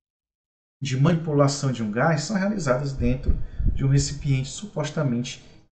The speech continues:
isolado. Então, o que significa dizer um sistema isolado? Não permite troca de massa, mas permite troca de calor. Então, o calor pode fluir livremente nas paredes desse recipiente.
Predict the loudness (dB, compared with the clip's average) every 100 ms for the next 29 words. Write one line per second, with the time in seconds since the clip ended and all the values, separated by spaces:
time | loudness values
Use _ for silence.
0 | -4 -2 0 4 6 4 0 -12 -20 -20
1 | -4 -2 -2 -2 -4 -2 -4 -2 2 4
2 | 4 0 -6 -8 -6 -6 -4 -2 2 2
3 | 0 -8 -20 -20 _ -2 -2 2 4 6
4 | 6 2 -6 -2 0 0 -4 -4 -2 0
5 | 0 -2 -4 -6 -10 -20 -20 _ -6 -6
6 | -2 -2 -2 -4 -4 -4 -6 -8 -8 -10
7 | -14 -6 -2 0 -2 -6 -4 0 2 0
8 | -2 -10 -20 -20 _ _ _ _ _ _
9 | _ _ _ _ _ -4 2 4 2 -2
10 | -2 -2 -4 -4 -2 -2 -2 -2 0 0
11 | -2 -6 -14 -20 -20 _ -8 -6 -2 0
12 | 0 -4 -6 -10 -6 -4 -6 -10 -18